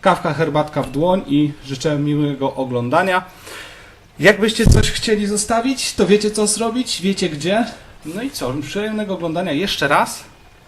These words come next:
No i teraz zobaczymy, co tutaj kolega nam wykręci. Od razu agresywnie z plutonowym,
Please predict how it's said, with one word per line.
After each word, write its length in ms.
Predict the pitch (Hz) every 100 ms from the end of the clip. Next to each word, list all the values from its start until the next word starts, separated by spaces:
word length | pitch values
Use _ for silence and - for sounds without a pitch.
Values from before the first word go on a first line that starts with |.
| -
No 80 | 196
i 40 |
teraz 180 | 233 214
zobaczymy, 360 | 196 170 156 156
co 120 | 151
tutaj 240 | 143 135
kolega 280 | 131 139 127
nam 100 | 127
wykręci. 400 | 143 147 113 123
Od 120 | -
razu 320 | 208 190 185 180
agresywnie 760 | 214 185 160 - 156 123 135
z 40 | 135
plutonowym, 760 | - 185 165 147 127 127 156